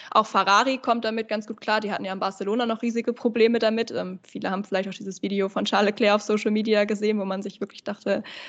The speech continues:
„Aua, ähm, <laughs> sieht jetzt, äh, bisschen schmerzhaft aus auf Dauer.“ Und, äh, auch McLaren scheint da ganz gut, äh, dabei zu sein. Die hatten eigentlich das Problem in Barcelona auch noch gar nicht. Ähm,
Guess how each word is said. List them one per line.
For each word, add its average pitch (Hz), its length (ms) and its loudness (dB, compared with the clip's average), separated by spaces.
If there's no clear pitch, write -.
„Aua, 226 480 6
ähm, 254 220 6
<laughs> - 100 -20
sieht 233 260 -4
jetzt, 208 260 -4
äh, 202 300 -2
bisschen 247 240 8
schmerzhaft 233 560 0
aus 254 220 0
auf 254 100 -10
Dauer.“ 247 380 0
Und, 220 300 0
äh, 214 100 6
auch 220 240 4
McLaren 202 500 2
scheint 196 260 -6
da 190 120 -4
ganz 190 200 -8
gut, 208 200 -10
äh, 190 100 -4
dabei 185 240 0
zu 208 140 -8
sein. 202 180 -2
Die 208 100 -4
hatten 202 240 -6
eigentlich 190 220 -4
das - 140 -10
Problem 202 320 -2
in 202 80 -2
Barcelona 202 560 4
auch 208 160 4
noch 202 240 -4
gar 196 220 4
nicht. 233 340 -4
Ähm, 196 420 -4